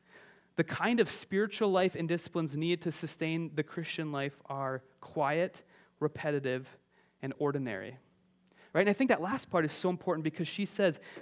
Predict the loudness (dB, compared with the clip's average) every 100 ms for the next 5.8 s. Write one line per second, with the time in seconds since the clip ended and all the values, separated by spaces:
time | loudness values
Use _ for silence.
0 | -2 -2 2 2 4 4 2 -16 -6 -4
1 | -2 2 2 2 4 4 4 -8 -18 -20
2 | 2 2 4 -2 2 0 2 -2 -2 0
3 | 0 0 -2 2 2 4 2 2 2 0
4 | 0 0 2 2 2 2 0 -10 -12 -10
5 | -10 -2 -2 0 -4 -6 -10 -16